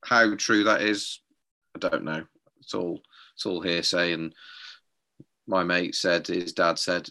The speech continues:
his girlfriend said, sort of, sort of thing. Um, but just on Kai, <laughs> on, just on Kai Glass and Market Drayton,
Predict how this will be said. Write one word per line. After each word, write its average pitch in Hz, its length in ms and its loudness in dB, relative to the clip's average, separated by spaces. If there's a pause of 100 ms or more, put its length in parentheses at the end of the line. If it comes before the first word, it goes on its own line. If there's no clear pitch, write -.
(160)
his 92 180 -4
girlfriend 85 460 -2
said, 85 320 -2 (280)
sort - 340 -8
of, - 80 -20 (100)
sort - 220 -6
of - 60 -12
thing. 87 260 -4 (240)
Um, 101 160 2
but - 180 6
just 330 140 8
on 151 120 6
Kai, 135 280 6
<laughs> - 80 -6
on, 139 100 2 (480)
just 151 240 2
on 131 200 4
Kai 123 260 4
Glass 101 600 2
and 95 200 -6 (100)
Market 98 280 0
Drayton, 101 340 2